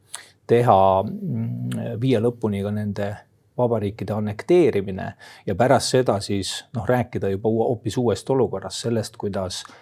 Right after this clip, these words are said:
Ukraina ründab Venemaa territooriumi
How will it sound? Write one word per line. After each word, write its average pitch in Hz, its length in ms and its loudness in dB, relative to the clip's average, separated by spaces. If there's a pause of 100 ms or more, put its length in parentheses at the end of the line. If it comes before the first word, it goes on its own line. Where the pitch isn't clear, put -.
(120)
Ukraina 110 520 0
ründab 101 480 -2 (240)
Venemaa 92 540 -2 (260)
territooriumi 104 920 2